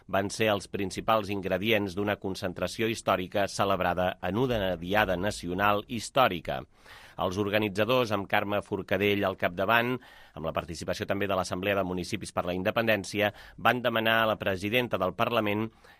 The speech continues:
que la, els va rebre al final de la marxa, que escoltin i facin efectiu el clam que el poble català va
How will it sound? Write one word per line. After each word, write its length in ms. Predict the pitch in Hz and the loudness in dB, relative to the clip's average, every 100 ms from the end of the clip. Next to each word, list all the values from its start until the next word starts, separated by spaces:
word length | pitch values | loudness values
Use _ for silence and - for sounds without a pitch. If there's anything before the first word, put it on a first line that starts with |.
| _ | _
que 160 | - 73 76 | -8 -6 -4
la, 320 | 76 76 73 - | -4 -6 -6 -8
els 140 | 76 87 | -6 -2
va 80 | 90 | 0
rebre 240 | 104 87 | 0 0
al 80 | 80 | -6
final 240 | 80 85 | -6 -2
de 80 | 95 | 0
la 60 | 104 | 2
marxa, 320 | 95 - 98 - - | 0 -2 -4 -6 -4
que 160 | 104 | -2
escoltin 560 | - - 170 107 87 82 | -2 -2 -2 -2 -6 -4
i 20 | |
facin 380 | - 110 95 90 | -2 -2 -2 -6
efectiu 400 | - - 110 90 | -8 -6 -4 -4
el 140 | 82 | -4
clam 300 | - 113 92 80 | 2 2 2 -2
que 80 | |
el 80 | 82 | -4
poble 320 | 90 92 87 | -2 -2 -4
català 380 | 87 85 87 87 | -6 -4 0 -2
va 160 | 85 | -2